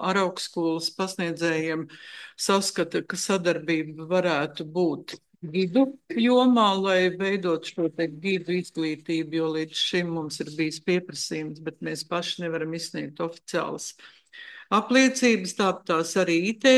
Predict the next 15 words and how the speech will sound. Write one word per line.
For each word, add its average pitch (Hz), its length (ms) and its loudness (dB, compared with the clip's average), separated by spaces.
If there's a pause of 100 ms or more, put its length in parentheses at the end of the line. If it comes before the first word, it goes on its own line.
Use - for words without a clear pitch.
(100)
jomā 240 640 6
varētu 175 580 -2
būt, 160 560 -2
eh, 147 240 0
pašvaldības 156 720 -2
policijai 156 960 -2
ar 170 160 -4
augstskolu 147 640 -6
šai, 147 320 -4
eh, 143 320 0
drošības 226 800 0
apguves 220 480 -2
jomā, 226 560 4
ja, 208 160 0
jo 190 260 0